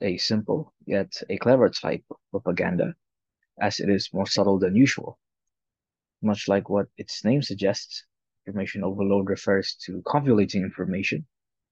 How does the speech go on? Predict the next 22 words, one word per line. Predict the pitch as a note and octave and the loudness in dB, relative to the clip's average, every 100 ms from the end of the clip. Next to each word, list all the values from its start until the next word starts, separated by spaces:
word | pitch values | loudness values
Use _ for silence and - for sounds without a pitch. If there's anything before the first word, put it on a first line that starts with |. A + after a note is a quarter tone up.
| _ _ | _ _
that | - G2 - - | -4 -4 -6 -10
could | G2 - | -10 -4
possibly | G2+ G#2 G2 F2+ F#2+ | -2 0 0 -2 -2
threaten | - F#2+ G#2 G2+ | -2 -2 0 0
one's | G2 F2+ - - - | -2 -4 -8 -12 -6
political | F#2+ G2 - | -4 -2 -4
advantage | F#2+ F2+ F2 F#2+ F2+ - - | -2 -4 -4 -6 -6 -8 -6
or | E2+ - | -6 -4
interests. | G#2+ F#2 - - - - _ _ _ _ _ _ _ _ _ _ _ _ _ _ _ _ _ _ | -4 -2 -4 -6 -14 -16 _ _ _ _ _ _ _ _ _ _ _ _ _ _ _ _ _ _
The | A2+ | -2
goal | A2+ B2+ C#3 | 4 6 6
of | A#2 | 4
information | G#2 G2+ G2+ F#2+ - - | 2 -2 0 0 -2 -2
overload | A#2 C3 G#2 F#2+ - | 0 4 4 4 2
is | - - - | -6 -10 -10
to | - | -12
confuse | G2 - C#3 C#3+ - | -14 2 4 4 2
potential | - F#2+ - F#2 - | -2 -2 -2 -6 0
threats | G2+ - - - - | 0 0 -4 -6 -4
to | E2+ | -4
political | - G#2+ B2+ G2 | 0 2 4 2
power | - F2 D2+ - | 0 0 0 -4